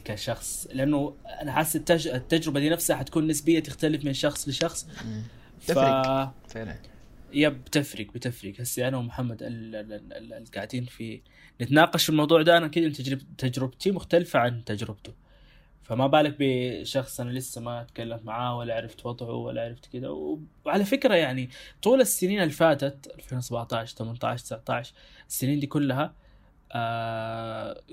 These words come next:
Speaker 1: كتار جدا الجو السودان،
Speaker 2: مم.
Speaker 1: سواء من الخليج ولا من غيره.
Speaker 2: كتير.
Speaker 1: فا، أيوة، جدا كتار. دي الفترة ال-، ال-، الجد الس-، السودان اتملى ناس من برا. فيداب الموضوعات، الموضوعات،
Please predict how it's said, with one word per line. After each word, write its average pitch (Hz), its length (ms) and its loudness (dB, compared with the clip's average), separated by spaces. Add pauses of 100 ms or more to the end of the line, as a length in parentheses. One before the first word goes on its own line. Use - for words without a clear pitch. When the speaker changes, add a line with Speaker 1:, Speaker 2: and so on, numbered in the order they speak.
Speaker 1:
كتار 151 400 6
جدا 127 520 -2
الجو 113 140 -8
السودان، 104 440 -6 (220)
Speaker 2:
مم. 123 140 -10
Speaker 1:
سواء 110 300 -2
من 110 160 -8
الخليج 113 540 -4
ولا 98 160 -4
من 95 140 -8
غيره. 98 300 -6 (480)
Speaker 2:
كتير. 113 320 -8
Speaker 1:
فا، 117 1160 -2
أيوة، 120 320 -2
جدا 113 340 -4
كتار. 101 300 -4
دي 110 80 -4
الفترة 113 340 -6
ال-، 98 340 -8
ال-، 107 200 -10
الجد 113 400 -8
الس-، 104 320 -10
السودان 123 480 -4
اتملى 120 360 -4
ناس 101 280 -10
من 101 100 -12
برا. 98 340 -14
فيداب 131 640 2
الموضوعات، 139 520 2
الموضوعات، 107 560 -8